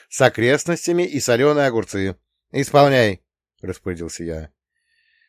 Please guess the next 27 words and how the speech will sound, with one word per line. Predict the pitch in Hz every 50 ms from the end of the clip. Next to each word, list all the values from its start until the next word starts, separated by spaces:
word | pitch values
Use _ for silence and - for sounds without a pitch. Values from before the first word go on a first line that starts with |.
| _ -
Наверное, | - 117 143 156 175 180 170 147 151 143 123
за | 120 113
последние | - 123 113 - - 131 127 120 104 110 113 110
два | 101 110 110 110 110
дня | 113 135 143 147 135
привычкой | - - 117 113 113 107 98 - - - 98
дурачиться | 92 104 120 139 135 123 - 101 - - -
и | 98 90
шутить | - - 104 - - 120 131 131 -
я | 110 107 98
заразился | 92 98 95 90 82 90 85 80 - 92
от | 87 85
Бабского. | 76 76 80 - - _ _ - - - _ _ _ _ _ _ _ _ _ _ _ _ _ _ _ _ _ _ _ _ _ _ -
«Но, | - 247 254 262 262 254 233 220 214
ваше | 208 196 247 254 208 - - 165
высокопревосходительство, | 156 180 170 202 196 160 139 196 196 180 - 202 196 190 185 - - 190 190 180 151 - - - -
я | 143 165 196 196
ещё | 190 180 - - 214
не | 214 220 214
позавтракал. | 247 247 214 214 180 139 - - 156 - - 170 160 - - - - - -
Я | 151 175 165
же | 151 151
помогал | 143 175 185 190 190 175 196 185 185
штабс-капитану | - - - 185 170 - - 190 185 233 220 240 240 220 180 151 151
с | - -
тубусом. | - 247 226 160 131 127 - 131 123 120 123 117 _ _ _ _ _ _ _ _ _ _ _ -
Кстати», — | - - - - 233 226 185 143 - - 135 139 139 135